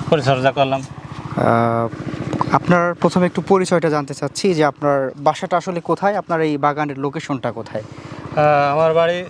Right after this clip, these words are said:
Speaker 1: চুয়াডাঙ্গা সদরে,
Speaker 2: হুম, হুম।
Speaker 1: গ্রাম গোবরগাড়া।
Speaker 2: আচ্ছা।
Speaker 1: আপনার
Speaker 2: এটা গোবরগাড়া মাঠ আর কি, হ্যাঁ?
Speaker 1: গোবরগাড়া মাঠে
Speaker 2: হ্যাঁ, হ্যাঁ।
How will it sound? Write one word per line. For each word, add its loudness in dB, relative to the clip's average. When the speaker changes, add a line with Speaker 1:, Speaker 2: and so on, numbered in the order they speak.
Speaker 1:
চুয়াডাঙ্গা 2
সদরে, 2
Speaker 2:
হুম, -2
হুম। -6
Speaker 1:
গ্রাম 4
গোবরগাড়া। 2
Speaker 2:
আচ্ছা। -16
Speaker 1:
আপনার 2
Speaker 2:
এটা 4
গোবরগাড়া 2
মাঠ 4
আর -2
কি, 0
হ্যাঁ? -2
Speaker 1:
গোবরগাড়া 2
মাঠে -2
Speaker 2:
হ্যাঁ, -8
হ্যাঁ। -8